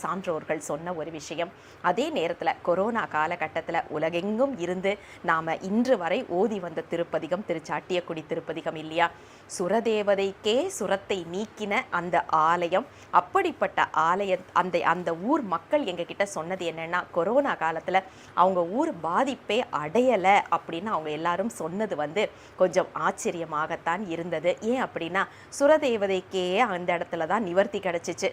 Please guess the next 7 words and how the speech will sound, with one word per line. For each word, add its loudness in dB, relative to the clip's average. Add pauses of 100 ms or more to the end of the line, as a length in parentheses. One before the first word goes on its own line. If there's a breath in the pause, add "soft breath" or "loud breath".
நம்மளுக்கு -2
கிடைக்காம -4
இருக்குமா -2 (640)
அப்படிங்கிறது. -4
நாங்க 2
அங்க -4
இருக்கும்போதே, -2